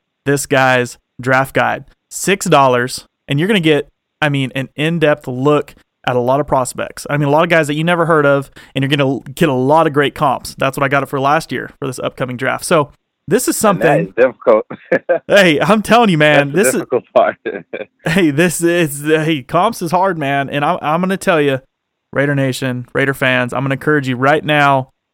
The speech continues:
Speaker 1: uh, support your fellow Raider Nation family members. Um, you know, I mean, this is, this is the thing. A, a lot of us try and live out a dream. Uh, we try and pave a way in the media world.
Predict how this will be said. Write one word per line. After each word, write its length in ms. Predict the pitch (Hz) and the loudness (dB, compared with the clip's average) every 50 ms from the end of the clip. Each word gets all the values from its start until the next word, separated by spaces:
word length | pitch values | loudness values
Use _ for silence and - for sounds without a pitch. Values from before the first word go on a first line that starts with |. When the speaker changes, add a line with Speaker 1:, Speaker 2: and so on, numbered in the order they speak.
| _ _ _ _ _ _ - | _ _ _ _ _ _ -6
Speaker 1:
uh, 320 | - 127 123 123 120 117 117 | -4 -2 -2 -2 -2 -4 -4
support 380 | - - 139 - 147 160 160 | -4 -6 -6 -2 0 0 0
your 100 | 160 151 | 0 -2
fellow 240 | 131 - 151 143 143 135 | -2 -2 0 0 0 0
Raider 200 | 135 135 131 131 | 0 0 0 -2
Nation 260 | 131 127 - 135 117 | -2 -4 -6 -8 -6
family 300 | - 131 123 127 123 123 | -4 -4 -2 -2 -4 -4
members. 560 | 123 127 127 123 127 123 127 - - - - _ _ _ _ _ _ - | -4 -4 -4 -4 -4 -6 -6 -8 -14 -20 -20 _ _ _ _ _ _ -6
Um, 320 | 131 123 123 123 120 123 131 | -2 -2 -2 -2 -2 -4 -4
you 60 | 139 | -4
know, 200 | 143 143 151 139 | -4 -2 -2 -2
I 80 | 120 185 | -2 0
mean, 120 | 180 185 | 0 0
this 160 | 208 214 - | 0 -2 -2
is, 100 | 233 202 | -4 -4
this 200 | 170 202 226 - | -2 -4 -4 -4
is 80 | 220 190 | -6 -6
the 80 | 180 185 | -6 -4
thing. 320 | - 220 214 196 165 147 | -2 -2 -2 0 -2 -2
A, 100 | 113 - - | -4 -4 -4
a 160 | - 104 127 | -4 -2 0
lot 200 | 160 165 170 190 | 2 2 2 2
of 80 | 202 185 | 2 0
us 140 | 190 - - | -2 -2 -2
try 160 | - 196 185 | 0 0 0
and 80 | 175 170 | 2 0
live 120 | 170 165 | 0 2
out 120 | 170 160 | 2 0
a 60 | 151 143 | 0 0
dream. 420 | 131 151 165 170 170 170 165 160 _ _ _ _ _ _ _ _ - | 0 0 0 0 0 -2 -4 -6 _ _ _ _ _ _ _ _ -6
Uh, 60 | - | -4
we 80 | 131 135 | -4 -2
try 160 | - 156 143 | 0 0 -2
and 100 | 135 135 | -2 0
pave 180 | - 151 147 135 | 0 0 0 2
a 40 | 131 | 2
way 160 | 139 143 139 | 0 0 0
in 60 | 139 | 0
the 60 | 131 127 | -2 -2
media 280 | 131 139 131 131 123 | -2 -2 -2 -2 -2
world. 400 | 120 123 131 131 127 127 123 123 | -2 0 0 2 2 0 -2 -4